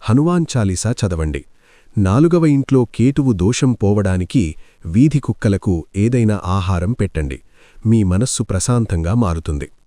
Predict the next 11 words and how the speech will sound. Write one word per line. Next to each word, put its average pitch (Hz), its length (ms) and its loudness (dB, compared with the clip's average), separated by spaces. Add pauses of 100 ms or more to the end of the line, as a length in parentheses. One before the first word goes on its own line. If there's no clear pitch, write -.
(460)
మొత్తానికి 165 540 2
చూస్తే 131 400 0 (340)
వృషభరాశివారికి 117 1120 0 (320)
ఈ 110 140 0
వారం 107 340 0 (120)
కష్టం 151 400 0
తక్కువ, 107 320 -2 (420)
అదృష్టం 120 480 0 (100)
ఎక్కువ 95 500 0
అని 113 140 0
చెప్పాలి. 82 440 -4